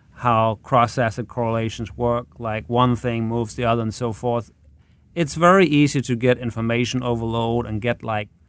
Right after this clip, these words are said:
false positives effectively, right? So I think what our system is very good at is to really cut down to what really matters and have almost no noise, no garbage in the feed. And I think that's what we've seen. Like,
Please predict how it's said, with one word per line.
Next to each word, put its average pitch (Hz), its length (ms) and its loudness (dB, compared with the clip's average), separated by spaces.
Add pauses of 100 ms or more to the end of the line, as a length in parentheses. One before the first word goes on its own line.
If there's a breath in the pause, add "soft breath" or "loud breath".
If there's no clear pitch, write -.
(180)
false 110 420 -4
positives 110 640 -10
effectively, 117 540 -18
right? 117 300 -12
So 123 320 0 (280 soft breath)
I 131 100 0
think 165 200 6
what 139 240 4
our 127 200 6
system 127 500 -4
is 110 260 -10 (140)
very 131 380 6
good 120 220 2
at 117 320 0
is 117 180 -8
to 110 100 -12
really 113 300 -2
cut - 360 -12
down 104 280 -6
to 104 100 -12
what 107 180 -10
really 107 280 -6
matters 113 520 0
and 117 140 -8
have 110 200 -2
almost 110 380 -6
no 107 240 -4
noise, 101 460 -6
no 107 120 -8
garbage 98 460 -10
in 104 80 -14
the 92 80 -18
feed. 110 400 -6 (480 soft breath)
And 135 100 -2
I 135 60 4
think 151 300 4
that's 131 260 4
what 131 120 2
we've 117 180 0
seen. 127 360 4
Like, 113 200 0